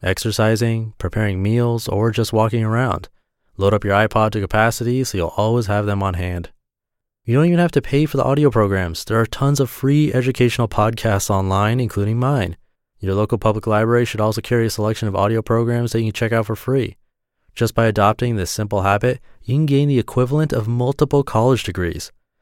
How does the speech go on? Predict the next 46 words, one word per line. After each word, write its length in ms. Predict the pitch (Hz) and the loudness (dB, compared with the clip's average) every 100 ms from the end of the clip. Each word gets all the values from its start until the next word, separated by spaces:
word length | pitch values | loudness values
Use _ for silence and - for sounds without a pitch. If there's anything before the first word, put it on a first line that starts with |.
| _ | _
If 80 | 90 | -4
you 80 | 104 | 0
want 120 | 113 | 0
to 20 | |
expand 380 | 110 - 113 123 | -2 0 0 2
your 80 | 107 | 2
knowledge 340 | 101 104 117 | 4 4 2
and 100 | 110 | 0
skills, 540 | - - 107 127 139 - | 0 2 4 4 0 -4
this 180 | - 107 | -4 -4
habit 420 | - 107 120 139 | 0 0 2 0
is 140 | 107 101 | 0 -2
an 120 | 104 | 0
absolute 640 | 104 110 117 123 110 107 98 | 0 0 2 2 2 2 0
must. 540 | 92 101 87 - - _ _ _ - | 0 0 0 -4 -12 _ _ _ -6
It 100 | 113 | 0
doesn't 240 | 139 143 165 | 2 4 4
even 200 | 160 143 | 2 2
cost 320 | 139 135 - | 4 2 2
any 260 | 127 139 135 | 0 0 0
extra 380 | 135 - 127 | -2 -2 -2
time 400 | 117 - 139 123 | -2 0 0 2
if 80 | 101 | 0
you 80 | 101 | -2
combine 400 | - 98 101 104 | -2 2 2 2
audio 400 | 101 107 117 127 | 2 0 2 2
learning 320 | 135 139 147 | 2 2 2
with 140 | 127 - | 0 0
physical 360 | 123 117 120 | -2 0 2
activities, 640 | 104 110 - 160 135 85 90 | 2 0 0 2 2 0 -2
as 140 | 87 | 0
already 220 | 92 95 | 0 0
suggested. 640 | 95 87 101 120 - 85 - _ _ _ _ _ _ _ - | -2 -2 0 0 -2 -4 -6 _ _ _ _ _ _ _ -4
The 100 | 95 | 0
benefit 440 | 101 104 117 123 | 2 2 4 2
of 200 | 110 101 | 2 0
listening 320 | 101 110 107 101 | 0 0 0 -2
to 140 | 98 | 0
educational 600 | 98 104 - 107 - 92 | -2 -2 0 0 0 0
audio 260 | 92 98 107 | 2 2 2
programs 560 | 117 117 127 127 131 | 2 2 4 2 0
goes 260 | - 101 - | 0 -2 -2
far 440 | - 123 127 135 | -2 2 4 4
beyond 340 | 127 117 104 98 | 2 2 2 0
the 60 | |
content. 640 | - 92 95 92 82 - | -2 -2 -2 -2 -6 -8